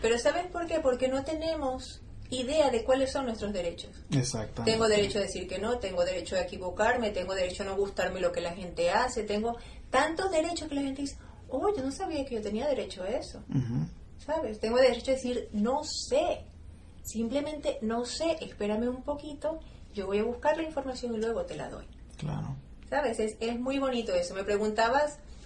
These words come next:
Speaker 1: sobre, sobre esto. Me, me parecía, por ejemplo, lo de los adolescentes impresionante. También eso que hablabas, cuando una mujer aprende a decir no, o cuando un hombre aprende a decir no,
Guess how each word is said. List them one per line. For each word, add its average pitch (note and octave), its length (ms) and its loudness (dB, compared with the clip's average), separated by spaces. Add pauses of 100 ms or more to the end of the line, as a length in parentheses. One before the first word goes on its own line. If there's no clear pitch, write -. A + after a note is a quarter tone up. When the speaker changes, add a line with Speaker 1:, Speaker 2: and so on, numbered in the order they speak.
(140)
Speaker 1:
sobre, G3 840 6 (340)
sobre G#3 320 2
esto. - 180 0 (120)
Me, G#3 240 2
me G#3+ 120 2
parecía, G#3+ 380 4
por B3+ 100 4
ejemplo, A3 340 0
lo F#3 120 0
de F#3 120 0
los F3+ 360 0
adolescentes G#3 680 0
impresionante. F3 800 -4
También G3 500 -2 (100)
eso C4 260 0
que C#4 80 -2
hablabas, B3+ 540 2
cuando G3 360 2
una C4+ 340 0
mujer A3 360 0
aprende G3 300 0
a - 20 4
decir G3 420 -2
no, D#3+ 240 -4 (380)
o F3+ 160 -2
cuando E3+ 360 0
un F#3 80 -6
hombre D#4 300 4
aprende D#3+ 340 -2
a D#3+ 40 -4
decir E3 280 -4
no, F#3 280 -4